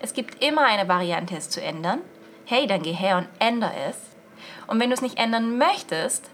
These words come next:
dann leb mit Murphy und damit, dass du dein Leben in andere Hände gibst. Ich kann es dir nicht empfehlen.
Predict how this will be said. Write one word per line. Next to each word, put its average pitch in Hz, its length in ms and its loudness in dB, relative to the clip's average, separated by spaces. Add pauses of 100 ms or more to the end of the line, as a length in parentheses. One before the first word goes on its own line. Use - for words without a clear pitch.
dann 220 160 2
leb 254 300 0
mit - 160 0
Murphy 262 560 0 (300)
und 214 220 0
damit, 226 360 4
dass 220 120 -4
du 214 80 -8
dein 202 220 2
Leben 190 300 0
in 214 160 -6
andere 196 260 0
Hände 220 400 0
gibst. - 420 -10 (480)
Ich 285 160 -2
kann 254 200 0
es 240 80 -6
dir 202 100 -6
nicht 180 220 -4
empfehlen. 220 420 -2